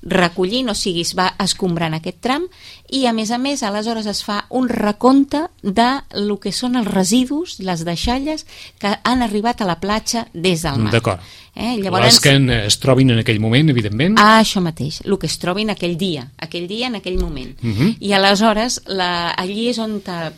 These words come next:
Speaker 1: es porten unes bosses d'escombraria evidentment, es recollirà brossa, però no és la finalitat de,
Speaker 2: D'acord.
Speaker 1: de recollir.
Speaker 2: Diguem-ne, s'aprofita-, s'aprofitarà el fet per recollir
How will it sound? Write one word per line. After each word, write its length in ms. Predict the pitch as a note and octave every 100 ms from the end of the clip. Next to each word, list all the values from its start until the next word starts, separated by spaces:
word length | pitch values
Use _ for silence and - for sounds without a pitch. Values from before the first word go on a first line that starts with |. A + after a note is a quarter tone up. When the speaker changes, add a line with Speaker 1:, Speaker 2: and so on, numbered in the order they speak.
| -
Speaker 1:
es 120 | -
porten 320 | F3+ E3 E3+
unes 180 | D#3+ D#3+
bosses 280 | F3+ F#3+ F#3
d'escombraria 680 | F#3+ - G#3+ G#3 G#3+ A#3+ B3 - - -
evidentment, 720 | E3+ E3 E3 F3+ A#3+ C4 B3 -
es 80 | D#3
recollirà 520 | D#3 D#3+ D#3 D#3+ F3+
brossa, 440 | G3 A3+ A3 A#3+ D4+ - - - - - - G3+ G3+
però 200 | G#3+ G3
no 200 | G3+ G#3 A3
és 180 | A#3 G#3+
la 100 | G#3
finalitat 760 | F3 E3 C#3 - - C3 B2 -
de, 120 | A#2
Speaker 2:
D'acord. 340 | C#3 C3+ C3+ C#3+
Speaker 1:
de 120 | D3
recollir. 300 | C#3+ C#3+ F3
Speaker 2:
Diguem-ne, 260 | A#2+ A#2+ A#2
s'aprofita-, 800 | C3+ C3+ C3 - C3 A2+ C3 C#3+
s'aprofitarà 640 | - B2+ C3+ C#3+ C#3 C#3+ A#2 - - - -
el 140 | G#2+
fet 320 | - D#3 E3+ -
per 140 | A#2 G#2
recollir 600 | G#2+ A#2 B2 D3+ G#3